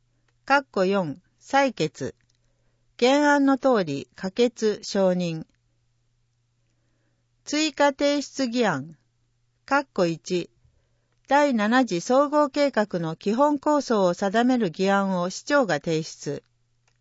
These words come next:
括弧二、特別委員会の設置及び委員の選任を決定。十一ページ参照。括弧三、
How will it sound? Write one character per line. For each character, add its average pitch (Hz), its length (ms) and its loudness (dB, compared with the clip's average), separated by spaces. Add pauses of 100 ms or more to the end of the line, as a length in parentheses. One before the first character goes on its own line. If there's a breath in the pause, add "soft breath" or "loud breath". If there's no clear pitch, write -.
(840)
括 277 240 2
弧 190 160 0
二、 170 300 -4 (640)
特 226 260 -2
別 302 300 -2
委 302 180 -2
員 294 80 -2
会 196 240 2
の 156 180 -4
設 185 360 -4
置 214 320 -4
及 254 260 2
び 160 340 -6
委 294 260 -2
員 254 100 0
の 180 100 -2
選 247 300 0
任 254 240 2
を 233 60 -2
決 196 220 -4
定。 165 460 -4 (640)
十 247 160 -4
一 240 180 -6
ペ 220 180 0
ー - 20 -2
ジ 160 100 -10
参 151 240 -8
照。 127 460 -10 (1200)
括 277 240 0
弧 196 140 0
三、 175 380 -4